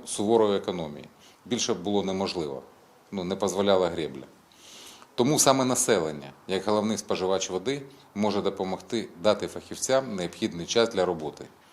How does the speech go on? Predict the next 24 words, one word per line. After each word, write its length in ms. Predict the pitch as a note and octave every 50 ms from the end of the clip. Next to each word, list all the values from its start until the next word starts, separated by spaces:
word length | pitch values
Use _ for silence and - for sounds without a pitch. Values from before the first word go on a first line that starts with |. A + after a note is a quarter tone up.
| - - - - - - - - - - -
Відносимося 720 | F#2+ G#2+ G#2+ B2+ D#3 D#3 - - D3+ C#3+ B2 - C#3 B2 - - - - -
відповідально 760 | F2+ A2 G#2+ - G#2 F#2+ F#2+ F#2 A2+ B2 B2+ C3 C3+ B2+ A2+
до 160 | F#2 E2+ G#2
споживання. 680 | G2 - - G#2 F2 F#2+ F#2 E2+ D#2+ D2 C#2+ C#2 C2 - - - _ _ - - _ -
Не 100 | G2+ G2+
забуваємо 640 | F2+ G2+ F2+ F#2+ G#2 A2 B2 C3 C3+ C3+ C#3+ C#3 C3
про 180 | - G#2 G2
необхідність 580 | F#2 F#2 - G#2 - - A#2 A2 A#2+ A2 - -
максимальної 580 | F#2 F2 - - F2+ F2+ F#2+ F#2+ F#2 F2+ F2
економії. 540 | E2+ - - F2+ E2 D#2+ D2+ C#2+ C2+ B1+ B1 - _ _ - - - - - - - - - - _
І 100 | - A#2+
ще, 260 | A2 - - - F2+
прошу 340 | - - - D3 C#3 - C#3
максимально 560 | B2+ A#2+ G2 - A#2+ B2+ B2 A2+ G#2+ G2+ F#2+
спокійно 500 | F2 - - G#2+ - - A2 F#2+ F#2 F2+
реагувати 500 | F2 F#2 F2+ F2 G2 G#2 G#2 F#2+ F#2 F#2+
на 100 | F2+ F2
тимчасове 540 | E2 - F2+ E2 - - - - G#2 F2 F2+
зниження 400 | E2+ F#2+ G2 F2+ D#2+ E2+ E2+ E2+
тиску 400 | E2+ - - - - - - E2+
води 300 | E2+ F#2 G2 C3 C#3+ C#3+ C#3 - - - - - - - -
у 60 | F#2
деяких 400 | F2+ A2+ A#2 A2+ A2+ A#2 - -
мікрорайонах, 680 | G2 F2+ - F2+ F2+ F#2 G2+ G#2 A#2 D3 D3+ D3 C#3